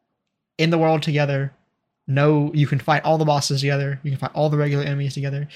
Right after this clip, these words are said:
If you wanted to use the other mods, like randomizers, you can do all that together as well. You can all have random enemies, random items on the same seeds, and it just works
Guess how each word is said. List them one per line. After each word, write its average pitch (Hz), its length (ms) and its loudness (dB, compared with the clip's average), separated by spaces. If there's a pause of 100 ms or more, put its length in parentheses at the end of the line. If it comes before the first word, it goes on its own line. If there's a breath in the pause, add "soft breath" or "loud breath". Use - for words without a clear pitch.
(180 loud breath)
If 143 120 -4
you 175 60 2
wanted 175 160 4
to 151 80 2
use 143 140 2
the - 100 -8
other 143 160 0
mods, 160 320 0
like 131 140 -2
randomizers, 170 840 -4
you 165 120 0
can 165 120 2
do 151 140 2
all 151 100 2
that 151 220 -4
together 147 320 0
as 143 120 -2
well. 147 360 -4
You 147 100 -4
can 143 80 -4
all 139 160 -2
have 143 220 0
random 147 240 0
enemies, 143 500 -4
random 143 320 0
items 139 680 -4
on 135 80 -8
the 120 60 -6
same 151 240 0
seeds, 147 600 0 (880 soft breath)
and 170 100 4
it 165 100 4
just 160 120 2
works - 520 -2